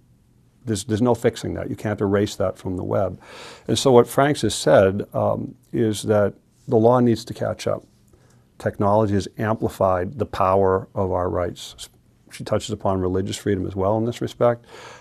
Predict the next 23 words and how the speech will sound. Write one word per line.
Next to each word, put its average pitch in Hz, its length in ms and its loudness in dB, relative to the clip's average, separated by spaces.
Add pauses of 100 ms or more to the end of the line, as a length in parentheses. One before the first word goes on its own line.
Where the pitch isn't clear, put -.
(140)
Um, 92 480 2 (400)
our 95 800 2 (400)
extreme 120 640 2
interpretation - 880 -4
of 104 120 -8
speech, - 640 -6 (760)
which - 240 -6
basically 101 360 0
embraces 92 420 -2
anything 120 460 -2
now, 69 240 -4
how 95 160 -2
you 92 140 -2
dress, 101 320 -4
how 98 120 -2
you 92 160 -4
act, 101 220 -2
how 95 160 -4
you 90 160 -4
work, 104 260 -4
how - 160 -8
you 87 140 -6
move, 147 320 -4